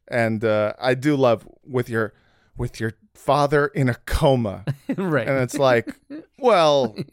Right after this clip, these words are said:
Speaker 2: Yeah.
Speaker 1: was a buildup,
Speaker 2: <laughs> He,
Speaker 1: you
Speaker 2: to
Speaker 1: know?
Speaker 2: be fair, he didn't do it because, like, <laughs> he, he didn't
Speaker 1: Yeah.
Speaker 2: plan it this way.
Speaker 1: Yeah,
Speaker 2: Is he,
Speaker 1: exactly.
Speaker 2: did we
Speaker 1: It
Speaker 2: figure out, uh, did they say that he's officially going to, like,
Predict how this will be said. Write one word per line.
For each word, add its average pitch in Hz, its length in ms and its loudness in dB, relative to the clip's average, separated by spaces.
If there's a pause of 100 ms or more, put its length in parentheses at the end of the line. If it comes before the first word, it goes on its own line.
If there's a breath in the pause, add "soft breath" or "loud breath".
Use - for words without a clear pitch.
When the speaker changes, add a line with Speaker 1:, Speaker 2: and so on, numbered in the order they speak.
(100)
Speaker 2:
Yeah. 202 40 6
Speaker 1:
was 180 200 2
a 143 60 4
buildup, 131 580 0
Speaker 2:
<laughs> - 40 -20
He, 254 220 -6
Speaker 1:
you 135 160 0
Speaker 2:
to 131 60 4
Speaker 1:
know? 139 180 4
Speaker 2:
be 151 60 0
fair, 139 380 2
he 151 120 2
didn't 135 220 0
do 147 160 4
it 110 80 -4
because, 135 400 -2
like, 123 180 -4
<laughs> - 120 -20
he, 196 100 -10 (140)
he 220 180 -2
didn't 202 120 2
Speaker 1:
Yeah. 165 140 2
Speaker 2:
plan 160 180 2
it 120 120 -2
this 101 180 -8
way. 104 260 -12 (560)
Speaker 1:
Yeah, 202 340 0
Speaker 2:
Is 160 200 2
he, 196 80 6
Speaker 1:
exactly. 160 280 0
Speaker 2:
did 214 100 2
we 277 80 6
Speaker 1:
It - 40 -2
Speaker 2:
figure 262 240 0
out, 254 320 0
uh, - 160 -12
did 175 140 -2
they 202 120 4
say 214 220 4
that 202 160 0
he's 165 140 2
officially 160 540 -2
going 156 300 -2
to, 135 360 2
like, 123 240 -2